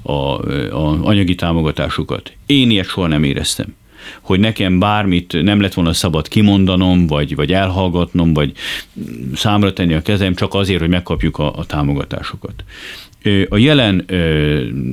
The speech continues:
á-, magyar állami rendelkezések, törvények szerint, ö, a egyházi intézmények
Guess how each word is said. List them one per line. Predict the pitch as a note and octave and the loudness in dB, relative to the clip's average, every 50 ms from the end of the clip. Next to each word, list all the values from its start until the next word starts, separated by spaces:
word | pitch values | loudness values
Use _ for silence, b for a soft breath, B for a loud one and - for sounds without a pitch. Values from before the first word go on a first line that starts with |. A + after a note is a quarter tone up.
| A1+ - - - - - - | -6 -8 -10 -12 -12 -8 -4
á-, | - A2+ A#2 | 0 2 4
magyar | A#2 B2 B2 G#2+ G2 F2+ | 4 4 4 4 2 2
állami | F2+ G2 G#2 G2+ F#2 F2 D#2+ D2+ C#2+ - - | 2 2 2 2 2 2 2 2 0 -2 -6
rendelkezések, | - C#2+ D2+ F#2 G#2 G2+ F#2+ F2+ E2+ - F2 D#2 D2+ - - D#2 D2 - | -8 -4 0 2 2 4 4 2 2 0 -2 -4 -4 -4 -4 -4 -4 -2
törvények | - A2 G#2 F#2 F#2 D#2+ C#2 - - | 0 0 2 2 2 0 0 -2 -4
szerint, | - - A2+ A#2 B2+ C3+ C#3 C#3 C3 - | -2 0 2 4 4 4 4 4 2 2
ö, | B2+ A2+ G#2+ - - - _ _ _ _ _ _ _ - _ _ _ _ - - - | 2 0 0 0 -4 -10 _ _ _ _ _ _ _ -20 _ _ _ _ -20 -14 -6
a | - E2+ D#2+ D2+ C#2+ C#2 - B B B B B B | -4 -2 0 0 -2 -4 -6 B B B B B B
egyházi | B - B2 A2+ - A2 G2 F2+ - F#2 | B -4 -2 -2 0 -2 0 0 2 2
intézmények | G#2+ A#2 - C3+ C3 C3 C#3 C3 C3 B2+ A#2+ A#2 A#2 - - | 2 2 2 2 2 4 4 4 4 4 4 2 0 -4 -8